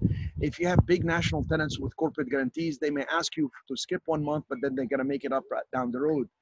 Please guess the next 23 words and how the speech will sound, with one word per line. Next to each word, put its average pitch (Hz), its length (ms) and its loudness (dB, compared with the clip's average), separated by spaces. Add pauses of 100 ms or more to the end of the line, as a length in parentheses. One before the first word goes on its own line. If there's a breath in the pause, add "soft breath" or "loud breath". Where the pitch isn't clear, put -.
(260 soft breath)
But 139 160 -2
smaller 165 380 2 (100)
commercial 143 480 -2
tenants 165 420 2 (480 loud breath)
may 147 160 0
ask 156 280 2
you 156 160 0
to 147 120 0
reduce 147 640 0
the 160 120 0
rent 147 400 4
going 131 260 -2
forward, 147 440 0
and 127 140 -2
you 135 80 -2
can't 151 240 0
do 147 140 2
that, 143 180 0
and 135 100 -2
you 127 80 0
shouldn't 127 340 0
do 117 100 -2
that. 107 180 -8